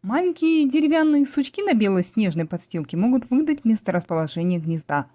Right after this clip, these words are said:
Оставленное после зимовки бурголовыми гаечками гнезда служат на следующий год домом для других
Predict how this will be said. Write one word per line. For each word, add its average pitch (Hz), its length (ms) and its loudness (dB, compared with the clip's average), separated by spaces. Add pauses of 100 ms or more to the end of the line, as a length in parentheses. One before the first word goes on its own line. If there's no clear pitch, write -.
(160)
Оставленное 214 1300 -2
после 180 320 -6
зимовки 185 420 0
бурголовыми 156 1120 -4
гаечками 156 500 -4
гнезда 247 440 -2
служат 254 400 -2
на 240 120 0
следующий 226 340 -4
год 196 200 -2
домом 285 360 0 (240)
для 294 160 -2
других 285 420 -2